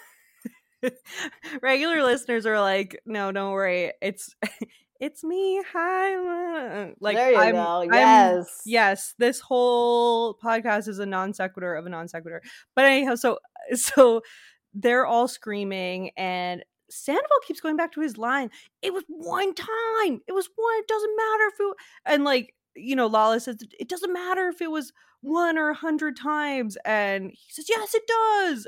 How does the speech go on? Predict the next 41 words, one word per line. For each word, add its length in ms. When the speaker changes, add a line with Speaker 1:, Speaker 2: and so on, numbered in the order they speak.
Speaker 1:
And 260
this 260
is, 120
like, 300
I 100
mean, 140
we 100
find 260
out 140
later 260
that 100
that 120
was 120
a 60
lie, 420
but 280
w-, 200
but 220
even, 760
n-, 240
we 80
don't 140
even 100
have 100
to 80
find 240
out 140
later 240
because 300
we 100
found 420
out 160
that 140
they 160
slept 320
together 400
on 280
his 360
lying 340
timeline 520
once, 480